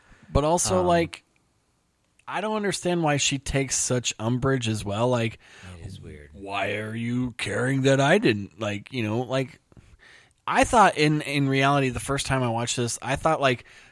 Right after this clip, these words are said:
Speaker 1: it would actually turned out that, like, she actually paid and that he wouldn't try to take the credit. And then she's actually like, "Hey, so why are you trying to take credit for something that I actually paid for?"
Speaker 2: Yeah, yeah.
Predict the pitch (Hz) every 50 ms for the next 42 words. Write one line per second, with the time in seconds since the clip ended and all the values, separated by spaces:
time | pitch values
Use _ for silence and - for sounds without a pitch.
0 | _ - - 135 139 135 139 135 135 131 123 - - 135 131 120 - - - 131
1 | 131 131 131 127 123 120 120 127 120 117 - - 117 113 104 98 - - - -
2 | - - - 107 120 131 147 156 165 156 - - - 180 180 - - - 170 175
3 | 185 185 196 208 226 - _ - - 117 120 120 123 117 - 120 113 117 123 135
4 | 147 151 160 165 165 160 - - - 143 143 147 139 - 151 143 143 - 135 -
5 | - 143 151 156 160 151 - 117 113 110 107 113 113 - - 113 117 113 123 120
6 | 120 - - - - - 120 120 120 117 110 107 98 _ _ _ - - - -
7 | - - - _ _ _ _ _ - - 139 139 131 - 135 131 135 156 190 220
8 | 247 240 233 - 208 214 208 185 151 - - 156 147 143 - - 143 139 143 143
9 | 135 123 - 123 117 - - 127 120 - 123 120 113 107 101 - 98 107 110 117
10 | 113 107 104 - - - 95 90 - 95 92 87 85 - 90 71 60 58 67 -
11 | _ _ _ _ _ _ - 123 123 127 131 127 120 117 113 110 110 110 110 107
12 | 107 104 101 101 98 98